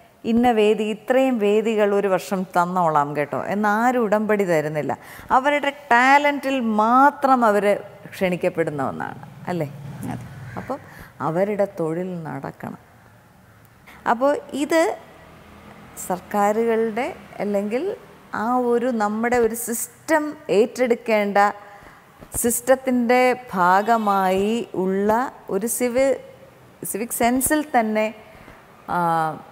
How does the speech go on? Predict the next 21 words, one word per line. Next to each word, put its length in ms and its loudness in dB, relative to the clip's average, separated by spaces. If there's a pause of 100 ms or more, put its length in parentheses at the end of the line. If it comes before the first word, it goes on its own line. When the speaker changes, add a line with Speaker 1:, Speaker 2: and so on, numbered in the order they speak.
(120)
Speaker 1:
ഉണ്ടാവേണ്ട 760 0 (280)
ഒരു 320 -2 (140)
ബോധ്യമാണ്. 840 2 (260)
ഇപ്പം 240 -4
നർത്തകി 440 -2
എന്ന് 200 -2
പറയുന്നത് 420 0
ഇപ്പം 120 -4
ഞാൻ 420 0
മാത്രമല്ല, 880 2
എന്നോടൊപ്പം 640 -2
കല-, 480 -2 (100)
സഹകരിക്കുന്ന 680 -2 (360)
കലാകാരന്മാരെല്ലാവരും 1300 2
തന്നെ 140 2
professional 760 2
കലാകാരന്മാരാ. 840 4 (380)
ആരും 580 4
അമച്വേഴ്സ് 680 2
അല്ല. 320 0 (420)
ഓക്കെ, 340 0